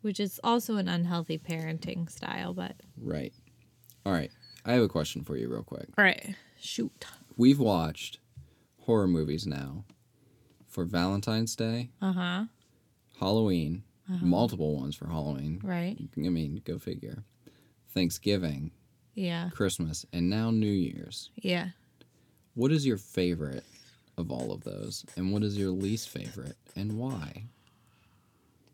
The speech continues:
Speaker 1: Um, I really liked the Christmas one that we watched.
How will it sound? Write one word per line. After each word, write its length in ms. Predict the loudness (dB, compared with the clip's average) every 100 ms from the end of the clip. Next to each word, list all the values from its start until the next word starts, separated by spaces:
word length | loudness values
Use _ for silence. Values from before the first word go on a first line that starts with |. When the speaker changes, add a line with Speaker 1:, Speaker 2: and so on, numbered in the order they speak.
| _ -20 -20 -20 -20 _ _ _ _ _ -20 -20 -20 -20 _ _ _
Speaker 1:
Um, 640 | 4 6 8 6 6 4 2 -4 -10 -12 -18 -20 -20 _ _ _
I 60 | 0
really 500 | 4 6 6 6 4
liked 800 | 4 4 4 2 -2 -10 -10 -14 _ _ _ _ _ _ _ _ _
the 80 | -12
Christmas 640 | -2 0 0 -2 -6 -4
one 340 | -6 -4 -4 -4
that 120 | -4
we 120 | -2 -2
watched. 600 | -2 -2 -4 -10 -16